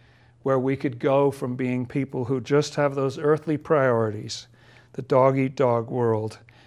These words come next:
and bringing us into a state of compassion and humility, uh, something for the long haul, something so beautiful, something that you can truly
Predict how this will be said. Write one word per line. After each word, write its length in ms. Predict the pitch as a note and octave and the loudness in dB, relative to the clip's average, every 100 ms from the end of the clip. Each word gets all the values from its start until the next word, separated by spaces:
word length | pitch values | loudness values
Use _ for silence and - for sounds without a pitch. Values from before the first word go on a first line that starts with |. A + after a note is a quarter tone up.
| - | -10
and 240 | - B2 G#2+ | -2 -2 0
bringing 340 | C3 C3+ C3 | -2 0 -2
us 160 | B2+ - | -2 -4
into 220 | B2+ B2 | -6 -6
a 60 | A2+ | -6
state 280 | - B2+ | -6 -6
of 140 | A2+ - | -6 -10
compassion 840 | B2+ A2 - C#3+ C#3+ - D3 C3+ - - _ _ - | -14 -12 -8 -6 -6 -8 -10 -12 -16 -20 _ _ -10
and 160 | B2+ | -6
humility, 1120 | A#2+ - B2 B2 C3+ C3+ B2 A2+ A2 - - _ _ _ _ _ _ | -6 -6 -4 -2 -2 -2 -2 -4 -8 -14 -20 _ _ _ _ _ _
uh, 120 | - B2 | -12 -10
something 480 | - C#3+ B2+ C#3 | -6 -6 -4 -6
for 160 | B2 C3+ | -6 -4
the 100 | B2 | -2
long 720 | A#2 C3 C#3+ C#3+ C#3+ C#3 C#3 C3+ | -2 0 0 0 0 -2 -4 -8
haul, 800 | - - - A#2+ G#2+ A2 - - _ - - - | -18 -16 -10 -8 -6 -10 -12 -18 _ -20 -20 -14
something 440 | - D3 C3 B2 | -6 -6 -6 -6
so 640 | A#2 - - D#3 D#3+ E3 D#3+ | -6 -8 -4 0 0 0 -2
beautiful, 680 | C3+ C3 A2 A#2 - D3 | -4 -4 -4 -6 -10 -10
something 460 | C3 D3+ C#3 C#3+ B2+ | -8 -8 -8 -6 -4
that 180 | B2 C3 | -6 -4
you 180 | C3 C3 | -4 -4
can 240 | - A#2+ | -4 -10
truly 560 | A2 D3 B2 A#2+ A2+ | -8 -6 -4 -2 -4